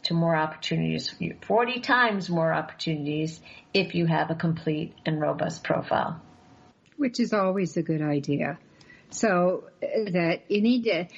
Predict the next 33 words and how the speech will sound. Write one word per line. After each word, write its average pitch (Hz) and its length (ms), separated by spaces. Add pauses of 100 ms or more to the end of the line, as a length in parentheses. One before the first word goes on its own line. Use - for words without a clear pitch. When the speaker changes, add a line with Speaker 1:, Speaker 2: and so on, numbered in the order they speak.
(160)
Speaker 2:
I 311 160
think 339 240
it's - 160
actually 202 400
a 160 40
good 180 180
idea 160 540
to 170 160
go 165 300
in, 165 240
in 160 140
all 170 160
your 185 160
profiles 147 720
and 165 140
just 170 240
take 190 180
a 165 60
look 160 220
at 156 160
'em 160 120
at - 160
least 269 560
once 185 300
a 170 40
year, 151 480 (800)
um, 151 520 (160)
and 165 200
do 180 180
updates. 147 680 (920)
Speaker 1:
Absolutely. 180 840 (800)
You 220 80
know, 190 300